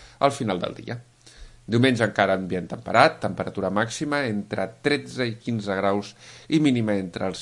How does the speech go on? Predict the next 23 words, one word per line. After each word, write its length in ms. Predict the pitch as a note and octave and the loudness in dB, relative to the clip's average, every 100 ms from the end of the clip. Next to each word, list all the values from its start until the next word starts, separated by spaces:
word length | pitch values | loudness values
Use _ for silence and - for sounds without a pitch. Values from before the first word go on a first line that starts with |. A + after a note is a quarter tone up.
| - | -6
cinc 300 | G2+ G2+ G2 | -4 -4 -6
i 80 | G2 | -8
els 240 | F#2 F2+ - B2 | -8 -10 -6 -2
set, 320 | G#2+ - - - - - - | -2 -2 -16 -18 -20 -18 -8
amb 160 | F#2+ G2+ | -2 -2
un 120 | G2 | -2
garbí 340 | F2+ F#2+ E2+ - - - | -4 -2 -4 -6 -14 0
fluix 380 | G2+ A#2 E3+ - | 2 2 0 -8
de 80 | F2 | -8
matinada, 540 | - F2 F#2 G2+ - - - _ - | -10 -6 -2 -2 -4 -8 -20 _ 2
calmes 360 | B2 G#2+ F2+ | 4 4 -4
fins 180 | - G#2 | -6 -4
a 60 | C3+ | -2
migdia, 380 | D3 B2 A2+ A2+ - - - - | -2 -2 0 -2 -6 -20 -12 4
i 80 | F3 | 8
a 80 | |
la 80 | F3 | 8
tarda, 320 | D3 A#2+ A2 A2+ - - | 8 4 4 2 -2 -16
mm, 340 | - G#2 G2+ | -8 -4 -2
alguna 340 | F#2+ G2+ A2+ A2 | 0 0 0 -2
estoneta 480 | - G#2+ F#2 F#2+ F#2+ | -4 -4 -2 0 0
de 60 | F#2 | 0
llevant 300 | F2 F2 | 0 -2